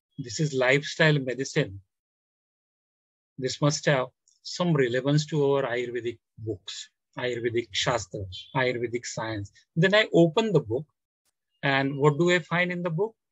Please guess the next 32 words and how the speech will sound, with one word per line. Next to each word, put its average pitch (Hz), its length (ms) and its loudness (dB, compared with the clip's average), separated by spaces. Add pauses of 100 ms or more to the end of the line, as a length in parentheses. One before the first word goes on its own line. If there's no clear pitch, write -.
(280)
I 156 340 4 (120)
find 156 340 0
chapters 175 640 -2
and 156 200 -4
chapters 160 600 -4
and 147 180 -2
chapters 127 640 -4 (440)
which 156 340 0
talk 165 240 2
about 156 420 4 (120)
Ayurvedic 160 520 4
principles 160 600 -2 (200)
in 160 160 6
modern 139 340 4
scientific 117 560 -4
language. 95 480 -12 (600)
It 165 180 6
does 160 180 6
talk 156 260 6
about 160 380 4
the 160 100 4
importance 156 640 2
of 151 140 0
regular 147 440 0
physical 147 460 -4
activity. 131 460 -8 (680)
It 156 160 4
does 160 200 6
talk 156 280 6
about 147 380 2
proper 139 320 0
nutrition. 131 540 -4